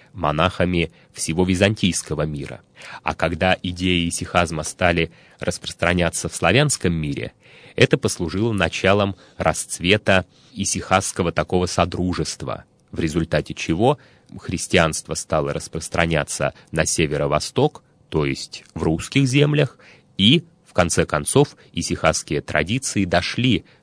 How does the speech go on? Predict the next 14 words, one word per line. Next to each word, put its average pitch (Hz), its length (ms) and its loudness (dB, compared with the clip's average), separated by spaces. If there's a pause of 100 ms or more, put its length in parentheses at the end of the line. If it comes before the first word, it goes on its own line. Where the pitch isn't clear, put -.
до 82 180 2
русских 80 400 -2
земель. 73 440 -4 (760)
Преподобный 87 640 2
Сергий 104 460 2
Радонежский, 87 840 0 (400)
святитель 78 560 -4
Стефан 101 560 2
Пермский, 85 680 -2 (180)
известные 82 640 2
русские 78 420 -6
святые, 78 640 -6 (240)
святители 87 720 -4 (220)
Алексий, 87 800 0